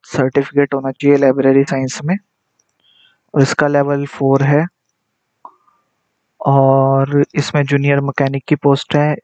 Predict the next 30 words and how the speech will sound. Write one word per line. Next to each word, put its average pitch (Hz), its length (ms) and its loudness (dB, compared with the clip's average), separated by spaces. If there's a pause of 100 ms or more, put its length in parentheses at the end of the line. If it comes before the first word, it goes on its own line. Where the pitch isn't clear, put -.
इसमें 139 280 -2
आपको 135 260 -2
आईटीआई 139 440 2
होनी 139 220 -4
चाहिए 147 240 0
और 147 180 2
दो 139 200 0
साल 139 280 -2
का, 143 480 -2
अ, - 40 -4 (100)
experience 131 640 -4
होना 131 120 -6
चाहिए - 340 -6 (560)
या 139 60 2
आपके 139 200 -6
पास 147 260 -2
diploma 139 580 -2
या 139 120 2
degree 139 360 2
होनी 135 220 -2
चाहिए 139 280 0
engineering 135 500 0
field 139 340 -2
में। 147 240 -4 (220)
और 147 160 0
इसमें 143 380 0
जो, 143 140 4
जो 139 120 2
पोस्टें 139 380 -2
हैं 139 200 2